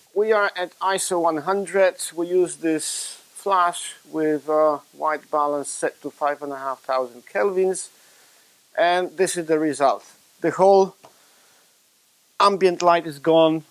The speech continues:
which you see now here on the video. And you see this nice, uh, dining area in the winery.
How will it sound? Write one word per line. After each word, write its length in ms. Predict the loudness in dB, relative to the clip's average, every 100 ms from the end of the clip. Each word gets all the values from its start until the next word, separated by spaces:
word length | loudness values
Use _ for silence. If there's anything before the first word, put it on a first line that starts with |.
| -8
which 200 | -8 -6
you 80 | -8
see 200 | -4 -2
now 240 | 0 -2
here 220 | -2 0
on 120 | 0
the 80 | -2
video. 600 | -4 -6 0 2 2 0 -8 _ _ _ _ _ _ _
And 100 | -4
you 80 | -4
see 180 | -4 -4
this 240 | -4 -2
nice, 560 | 0 0 0 -4 -10 -16 _ _ _ _ _ _ _ -20 _ _ _ _ _ -6
uh, 180 | -4
dining 440 | 0 0 0 -2 0
area 500 | 2 2 2 2 0
in 260 | -4 -8 -6
the 360 | -2 -2 0 -2
winery. 640 | -2 -2 -2 -2 -2 -2